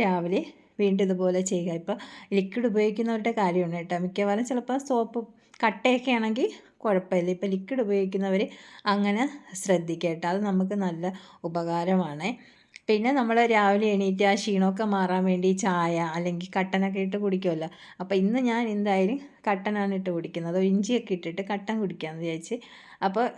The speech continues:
ചില ദിവസം പാൽ ചായ, ചിലപ്പോൾ കട്ടൻ ചായ, ഇല്ലെങ്കിൽ നമ്മുടെ ബ്രൂ ഉണ്ടല്ലോ, ആ ബ്രൂ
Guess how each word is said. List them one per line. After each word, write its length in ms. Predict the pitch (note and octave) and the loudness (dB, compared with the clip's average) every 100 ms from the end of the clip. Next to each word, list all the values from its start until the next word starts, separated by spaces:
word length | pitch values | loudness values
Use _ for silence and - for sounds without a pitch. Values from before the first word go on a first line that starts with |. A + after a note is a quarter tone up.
| - G3+ | -12 0
ചില 100 | A#3+ A3+ | 2 4
ദിവസം 280 | A#3+ A#3+ B3 A3 | 2 0 0 4
പാൽ 200 | F#3+ F#3 F#3+ | 4 4 2
ചായ, 300 | F3+ F3 F3+ F#3+ | 2 2 2 0
ചിലപ്പോൾ 280 | F#3+ G3+ G3 | 0 0 -4
കട്ടൻ 260 | E3+ F3 F3+ | -4 -4 -2
ചായ, 120 | F3+ F3 | -2 -2
ഇല്ലെങ്കിൽ 260 | F#3+ G#3+ A3 G3+ | -2 -2 -2 -2
നമ്മുടെ 240 | G3 G3 F#3+ | -2 0 0
ബ്രൂ 160 | G#3+ A3 G3+ | 0 0 0
ഉണ്ടല്ലോ, 320 | E3 D#3 D3+ - - - - - - | -2 -6 -8 -12 -20 -20 -20 -12 -4
ആ 80 | G#3 | -2
ബ്രൂ 160 | A3 | 2